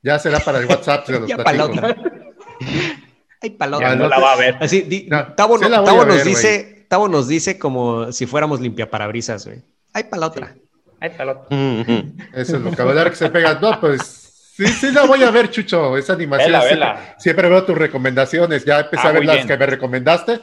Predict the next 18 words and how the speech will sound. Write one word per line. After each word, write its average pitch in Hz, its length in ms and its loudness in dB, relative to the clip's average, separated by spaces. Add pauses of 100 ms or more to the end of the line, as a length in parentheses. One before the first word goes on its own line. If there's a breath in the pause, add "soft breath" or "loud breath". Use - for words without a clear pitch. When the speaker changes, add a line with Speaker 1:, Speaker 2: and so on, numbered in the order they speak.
(420 soft breath)
Speaker 1:
La 120 140 -2
de 117 260 0
Glitch 147 260 -6
ya 165 80 -2
la 151 80 -2
empecé 135 260 -4
a 143 40 0
ver 180 200 0
y 147 120 -6
me 123 140 -4
falta 143 320 -2
la 127 140 -2
de 120 120 -4
Primal, 135 420 -2
que 113 220 -8
me 110 80 -12
recomendaste 117 520 -8
mucho. 113 360 -18